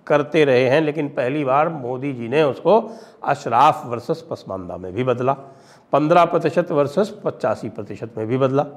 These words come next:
तो पन्द्रह प्रतिशत विरुद्ध पचासी प्रतिशत जब ये होता है, जब कहीं भी होता है, चाहे आप इसको आप, अ,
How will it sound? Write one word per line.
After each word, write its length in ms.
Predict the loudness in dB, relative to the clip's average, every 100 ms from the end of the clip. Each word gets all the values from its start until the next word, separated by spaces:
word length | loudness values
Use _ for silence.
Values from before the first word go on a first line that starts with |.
| -20 -20 _ _ _ _
तो 80 | -6
पन्द्रह 520 | -2 0 2 4 4
प्रतिशत 480 | 4 0 0 0 0
विरुद्ध 320 | 0 2 2
पचासी 440 | 0 2 2 2 -4
प्रतिशत 340 | -6 -6 -4
जब 260 | 0 0 2
ये 100 | 2
होता 320 | 2 4 6
है, 200 | 6 2
जब 160 | -2
कहीं 200 | -2 -2
भी 80 | 0
होता 280 | 0 2 2
है, 120 | 2
चाहे 220 | 2 0
आप 220 | 2 2 -2
इसको 240 | -4 0
आप, 260 | 2 0 -2
अ, 1120 | -4 -6 -20 -20 _ -2 2 4 4 4